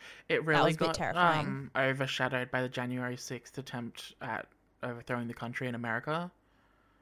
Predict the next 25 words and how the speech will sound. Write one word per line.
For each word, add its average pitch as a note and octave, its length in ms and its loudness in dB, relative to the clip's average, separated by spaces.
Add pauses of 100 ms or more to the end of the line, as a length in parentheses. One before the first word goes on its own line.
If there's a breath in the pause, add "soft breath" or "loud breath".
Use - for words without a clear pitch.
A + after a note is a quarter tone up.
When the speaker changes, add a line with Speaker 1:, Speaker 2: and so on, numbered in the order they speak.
(800 loud breath)
Speaker 2:
Um, E4+ 640 8 (400)
was B3+ 140 2
that F#4 160 10 (580)
in C4 100 6
the D4 60 8
first A3 280 10
six - 200 0
days F3+ 580 4 (280)
of F#3 120 0
the F3+ 140 2
Speaker 1:
That F3 80 4
was F#3 120 8
Speaker 2:
year? D#3 80 6
Speaker 1:
the - 100 4
Speaker 2:
I F#3+ 180 8
Speaker 1:
sixth B3+ 140 6
of F#3 60 6
Speaker 2:
gen- F#3 100 4
Speaker 1:
January. C3+ 420 0 (1120)
Speaker 2:
No, A#3 80 0
I B3 140 4
know C#4+ 180 8
that, F#3+ 420 8 (140)
but G#3 180 -2
the, G#3 260 10